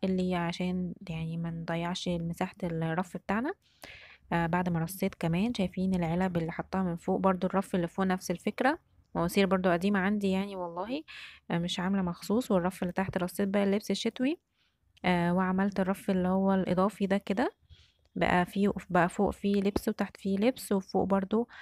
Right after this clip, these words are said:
آه، العلب اللي حطها دي ممكن تنظمي فيها بقى أي حاجة يعني، حاجات كتير جدًا كده اهو. والإيد بتاعتها دي، آه، والله برضو حاجات كلها قديمة عندي يعني، مش شارية حاجة مخصوص، ممكن طبعًا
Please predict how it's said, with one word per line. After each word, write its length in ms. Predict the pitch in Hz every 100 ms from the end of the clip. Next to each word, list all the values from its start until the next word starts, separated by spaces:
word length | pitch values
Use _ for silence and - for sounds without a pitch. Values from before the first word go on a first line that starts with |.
| - -
آه، 220 | 175 175 180
العلب 500 | 170 185 208 185 185
اللي 140 | 175
حطها 320 | 175 - 196
دي 120 | 190
ممكن 220 | 196 196 196
تنظمي 440 | 185 185 214 220
فيها 200 | 226 226
بقى 140 | 214 -
أي 380 | 285 277 285
حاجة 320 | 277 240 190 180
يعني، 380 | 175 170 180
حاجات 260 | 190 190 202
كتير 260 | 214 - 202
جدًا 340 | 202 - 302 - _ _ - - _ _
كده 180 | 175 170
اهو. 280 | 170 220 359 _ _ _ _ _ _ -
والإيد 320 | 185 - 214
بتاعتها 460 | - 190 208 240 208
دي، 380 | 196 226 226 202
آه، 200 | 175 170
والله 320 | 175 180 196
برضو 220 | 190 208
حاجات 260 | 196 180 196
كلها 280 | 202 196 202
قديمة 260 | 185 202
عندي 340 | 180 185 196 185
يعني، 360 | 180 190 269 - _ _ _
مش 180 | 185 185
شارية 200 | 196 190
حاجة 180 | 190 196
مخصوص، 440 | 185 - - 233
ممكن 260 | 208 - 202
طبعًا 260 | - 196